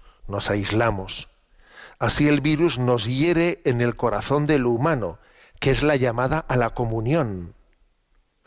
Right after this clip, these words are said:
Pero por contraste aprendemos a la vez el gran bien que está amenazado, pues experimentamos que no tenemos vida si no es vida juntos,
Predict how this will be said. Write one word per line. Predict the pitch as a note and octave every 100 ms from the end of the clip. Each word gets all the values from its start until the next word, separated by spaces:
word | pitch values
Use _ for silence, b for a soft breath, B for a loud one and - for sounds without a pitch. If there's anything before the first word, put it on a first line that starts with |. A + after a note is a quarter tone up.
| B B -
Pero | B2+ B2
por | B2
contraste | B2 A2+ D3 D3+ -
aprendemos | B2 - A2+ B2 C3 C3+
a |
la | C3
vez | B2+ C#3+ - b b b -
el | A#2+
gran | A#2+ C3 C3
bien | C3 C#3+ D3+ E3 - _ _ _ _ _ -
que | -
está | A#2 -
amenazado, | G#2+ A2 G#2 - E3 A2+ F2+ b b b
pues | - A2
experimentamos | A#2+ - A#2+ G#2+ A2+ A#2+ C3+ C#3 - B B
que | C3
no | C#3
tenemos | D3 D3 D3 D3+ -
vida | B2+ C3 D3 C#3+
si | C#3+ B2
no | A#2+ C#3
es | C#3 -
vida | B2 A2 D3+ D#3
juntos, | D#3+ D3 E3 - G2+ - - - - -